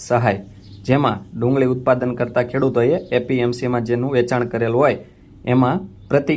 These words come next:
ક્વિન્ટલ રૂપિયા બસોની સહાય ડુંગળી માટે ખેડૂતોને આપવામાં આવશે. આના માટે તારીખ એક જુલાઈ બે હજાર પચીસથી પંદર જુલાઈ બે હજાર પચીસ સુધી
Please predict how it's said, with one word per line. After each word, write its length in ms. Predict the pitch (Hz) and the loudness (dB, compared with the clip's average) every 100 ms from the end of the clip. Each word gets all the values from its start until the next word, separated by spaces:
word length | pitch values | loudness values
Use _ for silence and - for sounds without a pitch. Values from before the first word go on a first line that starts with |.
| 135 | 0
ક્વિન્ટલ 360 | 135 131 156 135 | 0 2 0 0
રૂપિયા 320 | 131 135 123 | -2 0 0
બસોની 400 | 123 - 127 123 | -2 -2 -2 -2
સહાય 380 | 120 131 123 101 - - 120 | 2 2 2 -2 -8 -10 -2
ડુંગળી 440 | 123 131 123 113 | 0 2 0 0
માટે 240 | 117 113 120 185 - - | -4 -4 -4 -4 -10 0
ખેડૂતોને 420 | 135 139 135 127 | 2 4 2 4
આપવામાં 520 | 117 - 117 143 190 - | 2 0 0 0 -2 0
આવશે. 280 | 113 117 - - | 0 0 -6 -6
આના 280 | 120 131 123 | 0 2 2
માટે 180 | 120 123 | 0 0
તારીખ 300 | 120 120 120 - 143 | 0 0 -4 -2 2
એક 100 | 156 135 | 2 2
જુલાઈ 240 | 151 156 147 | 4 4 4
બે 60 | 143 | 2
હજાર 180 | 147 139 | 0 -2
પચીસથી 460 | 147 - 139 - 156 | -4 -6 -6 -6 -2
પંદર 240 | 131 139 135 | 0 2 2
જુલાઈ 240 | 135 139 127 | 2 2 4
બે 80 | 127 | 2
હજાર 200 | 127 117 | 2 -2
પચીસ 320 | 123 123 127 | -4 -6 -6
સુધી 240 | 139 139 | -4 0